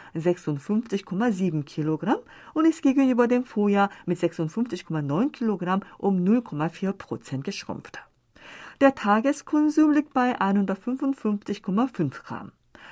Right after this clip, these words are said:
Eine Schale gekochter Reis enthält einhundert Gramm Reis.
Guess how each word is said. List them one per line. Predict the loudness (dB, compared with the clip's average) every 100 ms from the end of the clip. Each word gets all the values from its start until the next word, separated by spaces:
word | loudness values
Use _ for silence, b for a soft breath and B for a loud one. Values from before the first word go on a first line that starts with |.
| B B
Eine | 4 4 4 0
Schale | 0 0 2 2 0
gekochter | -2 -2 -4 -4
Reis | -2 -2 -2 -2 0
enthält | 0 0 0 0 -2 -2
einhundert | 0 0 -2 -6 -6
Gramm | -4 -4
Reis. | -4 -6 -8 -18